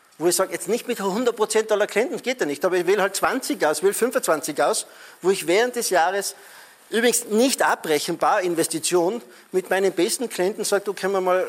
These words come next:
uns eine Stunde unterhalten, vielleicht auch beim Mittagessen oder beim Abendessen, lade ich gerne ein. Lass uns einfach drüber reden, welche Erwartungen hast du uns? Schilder es mir. Was können wir noch besser machen?" Das ist, das, bin ich bereit, das durchzuhalten. Dann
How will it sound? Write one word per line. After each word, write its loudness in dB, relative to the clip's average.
uns -8
eine -4
Stunde 0
unterhalten, 0
vielleicht -2
auch -2
beim -2
Mittagessen -4
oder 4
beim 2
Abendessen, 0
lade 0
ich -4
gerne 0
ein. -2
Lass -2
uns -2
einfach 0
drüber 0
reden, -2
welche -2
Erwartungen -2
hast -10
du -16
uns? -14
Schilder -2
es -6
mir. -18
Was -2
können 0
wir 2
noch 0
besser 0
machen?" -10
Das 0
ist, -6
das, 0
bin -2
ich 2
bereit, 2
das -4
durchzuhalten. -2
Dann 0